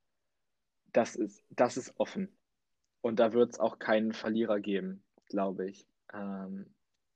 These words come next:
ich seh, ich, ich seh's auch nicht, dass die Cardinals noch mal ein Jahr so schlecht spielen. Dafür haben sie sich zu sehr verbessert. Äh, am Ende der Saison, ich empfehle da jedem das, äh,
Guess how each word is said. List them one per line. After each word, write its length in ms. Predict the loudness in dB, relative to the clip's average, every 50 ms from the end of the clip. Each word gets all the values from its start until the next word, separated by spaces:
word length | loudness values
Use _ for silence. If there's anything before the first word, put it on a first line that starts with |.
| _ _ -8
ich 140 | -8 -6 2
seh, 200 | 4 6 6 6
ich, 280 | 4 0 -4 -6 -6 -6 -2
ich 180 | -2 -2 2 6
seh's 220 | 6 6 6 6
auch 140 | 4 2 2
nicht, 220 | 0 -2 0 2
dass 120 | 0 0 2
die 120 | -2 -4
Cardinals 560 | 2 4 6 6 6 6 4 2 2 0 2
noch 240 | 4 4 4 4 2
mal 280 | 2 2 4 4 2 2
ein 160 | 0 0 0
Jahr 460 | 0 0 0 0 0 0 0 -2 -2
so 180 | -4 -6 -6 -4
schlecht 320 | -2 -2 -2 -2 -4 -8
spielen. 380 | -10 -4 -4 -4 -4 -4 -6 -2
Dafür 300 | -2 -2 0 0 0 0
haben 140 | 0 0 -4
sie 80 | -8
sich 160 | -10 -14 -14 _
zu 140 | -4 -4 0
sehr 180 | 2 0 0
verbessert. 560 | 0 -2 2 2 2 4 4 2 0 0 -4 _ _ _ _ _ -20 _ _ _ _ _ _ _ _
Äh, 400 | -6 -2 0 0 0 0 -2 -4 -6 -10 _ -20 _ -12 -6
am 160 | -4 -2 0 0
Ende 180 | 0 0 0
der 180 | 2 2 2 2
Saison, 320 | 0 -2 -2 -2 -2 -2
ich 80 | -2 -2
empfehle 480 | -4 -4 -4 -2 0 2 2 2 2
da 80 | 2 2
jedem 640 | 0 0 2 2 2 2 0 -2 -4 -4 -6 -2
das, 360 | -2 -2 -2 -2 -4 -10 -16 -10
äh, 360 | -6 -4 -2 -2 -2 -4 -6